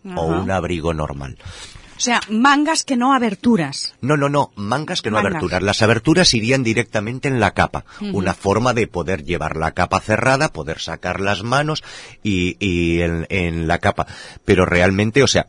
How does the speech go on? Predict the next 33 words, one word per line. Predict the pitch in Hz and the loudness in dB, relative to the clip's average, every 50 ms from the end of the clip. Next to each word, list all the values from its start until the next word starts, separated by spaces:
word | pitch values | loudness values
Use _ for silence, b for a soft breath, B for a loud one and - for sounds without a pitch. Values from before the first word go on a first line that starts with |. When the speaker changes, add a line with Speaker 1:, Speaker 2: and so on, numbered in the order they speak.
| _ _ _ _ _ | _ _ _ _ _
Speaker 1:
no | - 101 95 95 104 107 | -4 -2 0 2 4 4
es, | 113 - - | 4 2 0
por | - 85 98 | -2 -2 -2
ejemplo, | 87 - 110 98 101 98 | -2 -2 -4 -2 -2 -2
la | 87 85 85 | -2 -2 -2
capa | - 95 90 - 98 | -2 -2 0 0 0
de | 82 101 95 | 0 0 -2
hombre, | 98 101 - 123 | -2 -2 -2 0
la | 107 82 78 | 0 0 0
capa | 82 82 - 87 | -2 -2 -4 -4
de | - 85 | -2 -2
hombre | 85 90 90 98 101 - | -2 -2 -2 -2 -2 -2
sí | - - 80 | -4 -6 -6
que | - - 82 | -6 -6 -6
no | 73 76 | -6 -6
lleva | 65 73 76 71 76 | -6 -6 -4 -4 -4
aberturas, | 73 71 71 65 - - 104 104 101 85 76 69 69 | -6 -6 -8 -8 -6 -6 -4 -2 -2 -2 -4 -4 -4
va | 76 78 | -4 -2
Speaker 2:
Nada. | 80 78 78 | -2 0 0
Speaker 1:
abierta | 85 82 85 78 - 85 82 | 0 0 -2 -2 -4 -6 -6
total, | - 82 78 85 82 82 78 78 - - 85 | -4 -4 -2 -2 -2 -2 -2 -4 -4 -4 0
va | 82 85 85 | 2 2 2
abierta | 82 78 85 87 76 - 95 | 2 2 0 0 0 0 0
en | 92 | 0
el | 92 95 - | 0 -2 -2
centro | - - 120 120 117 - 127 135 135 - - - | -2 -2 -2 -2 0 0 2 2 2 0 -4 -8
y | 98 87 90 | -2 0 2
el | 87 82 | 2 2
hombre | 85 85 80 92 92 | 0 0 -2 -2 -2
se | - - 98 | -2 -2 -2
envuelve | 82 82 80 85 95 101 98 87 92 87 | -2 -4 -2 0 0 0 0 0 -2 -2
en | 85 90 | -2 -2
ella. | 98 98 85 87 85 | -2 -2 -2 -2 -2